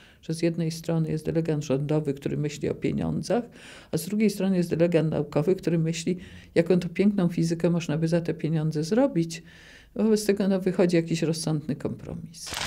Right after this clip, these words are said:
Tak jak wszędzie w tej chwili, no, wszyscy mają trudności budżetowe, więc cern również. To znaczy, że chciałoby się zrobić, zbudować niezwykle, e, ambitny program naukowy, no, a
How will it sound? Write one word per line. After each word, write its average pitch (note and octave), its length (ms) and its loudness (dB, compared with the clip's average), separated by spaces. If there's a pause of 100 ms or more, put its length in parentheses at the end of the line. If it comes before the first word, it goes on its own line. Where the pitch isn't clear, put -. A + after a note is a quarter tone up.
(100)
Tak G#3 140 2
jak F#3 180 2
wszędzie F3+ 880 2
w - 80 -12
tej E3 260 2
chwili, - 360 0
no, F#3+ 140 0
wszyscy - 420 -6
mają D#3+ 260 0
trudności E3 540 -2
budżetowe, D3+ 720 -2
więc D#3 320 -6
cern D#3 400 -4
również. - 540 0
To - 140 -10
znaczy, - 380 -6
że - 120 -8
chciałoby F3+ 540 2
się - 180 -6
zrobić, E3+ 600 -4 (320)
zbudować E3+ 540 4
niezwykle, G#3+ 720 6
e, - 40 -16 (460)
ambitny D#3 520 -2
program D3+ 460 -4
naukowy, D3+ 640 -4 (840)
no, F#3 340 0
a F#3 360 0